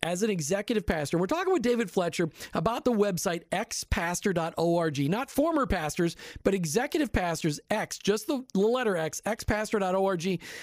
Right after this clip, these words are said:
about this resource that's out there on the web for all of our executive pastor friends or our pastors who are pastors of really small churches who need help with executive pastor kind of stuff. Send them out to this website. It's all free.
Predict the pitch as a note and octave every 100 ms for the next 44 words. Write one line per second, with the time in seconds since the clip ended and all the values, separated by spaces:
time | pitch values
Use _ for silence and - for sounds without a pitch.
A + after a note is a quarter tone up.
0 | - - F3+ G3 G3+ B3+ C#4 - F3+ F3+
1 | D#4 - G#3 B3+ D4 - G3 F3 - G#3+
2 | A#3 C4 A#3+ G3+ G#3+ G#3+ E3+ G#3 F#3 C#4+
3 | E4 C4+ F#3+ G#3+ G#3 F#3 G3 A3+ - F#3
4 | F#3 F3+ - - - - - B3 D4+ C4+
5 | A3 A#3+ B3 A#3+ A#3 G#3 A3+ F#3+ E3 -
6 | B3+ - G#3 F#3+ A#3 B3 - A#3 A3 A#3
7 | G3+ F3+ G#3+ A#3+ A3 G#3+ B3+ G#3 F3+ -
8 | - - - D#3+ E3 D#3 A3 A#3 A3 F#3+
9 | G#3+ A3 G#3 F3+ G3 F3+ - G#3 E3+ -
10 | - _ - - A3 C#4+ B3+ G#3 A#3+ G#3
11 | F3+ G#3 G#3+ G3 E3 G#3 A#3+ A3 - B3+
12 | G#3